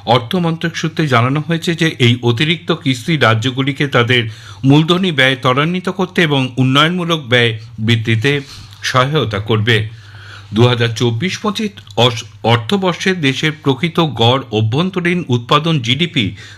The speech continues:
ছয় দশমিক পাঁচ শতাংশ বাড়বে বলে রিজার্ভ ব্যাংকের পূর্বাভাসে জানানো হয়েছে। দু হাজার চব্বিশ পঁচিশ অর্থবর্ষের শেষ ত্রৈমাসিকে প্রকৃত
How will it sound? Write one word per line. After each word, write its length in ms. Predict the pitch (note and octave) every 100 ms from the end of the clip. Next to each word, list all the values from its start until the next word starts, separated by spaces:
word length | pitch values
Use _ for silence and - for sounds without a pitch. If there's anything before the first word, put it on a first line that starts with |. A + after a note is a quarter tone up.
| -
ছয় 240 | - C3 D3
দশমিক 540 | E3+ E3 F#3 F3+ -
পাঁচ 200 | C3+ C#3
শতাংশ 460 | - F3 F3+ F3 F3
বাড়বে 380 | C3 A2+ C3 E3+
বলে 340 | E3 G#2+ F2+ - - A2+
রিজার্ভ 360 | B2 D#3+ E3+
ব্যাংকের 360 | E3 D3+ D3+ D#3
পূর্বাভাসে 680 | D3+ A#2+ A2 A2 A2+ A2 B2
জানানো 400 | A2+ A2+ A2+ G#2+
হয়েছে। 380 | G#2 G2+ A2+ G2 - - - -
দু 80 | B2
হাজার 220 | B2 C3 A2+
চব্বিশ 380 | C3+ C3+ G3+ -
পঁচিশ 340 | G3 G3 F#3+ - - -
অর্থবর্ষের 760 | A2 A2 D#3 D3+ C#3+ D3+ D3+ C#3+ - -
শেষ 420 | - E3+ G3+ - -
ত্রৈমাসিকে 840 | B2 B2 B2 B2 A2+ A#2+ - D3 C#3+ - - -
প্রকৃত 560 | D3 C#3 F#3+ F#3+ F#3